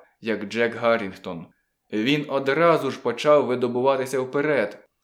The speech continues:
а Луї Савой, прийнявши виклик, отчайдушно силкувався не відстати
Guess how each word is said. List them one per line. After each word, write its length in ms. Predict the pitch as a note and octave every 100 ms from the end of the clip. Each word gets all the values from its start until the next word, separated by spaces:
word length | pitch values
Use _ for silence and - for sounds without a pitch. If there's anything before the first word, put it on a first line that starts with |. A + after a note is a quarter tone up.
| _ _
а 140 | A2 A2+
Луї 420 | A#2+ A#2+ C3+ C#3
Савой, 600 | - A#2+ C#3 G#3+ D3 G2+ - -
прийнявши 720 | B2 B2+ B2+ D3 C#3 - A#2+
виклик, 720 | G#2+ D3+ F#3 D3+ A#2 - - -
отчайдушно 920 | D3+ D3+ - C#3+ B2+ F3+ F3 D#3 D3
силкувався 680 | C#3+ C#3 C#3 C3+ C#3+ C#3+ B2+
не 140 | C3+
відстати 720 | C3 - - D3+ A#2 G2+ -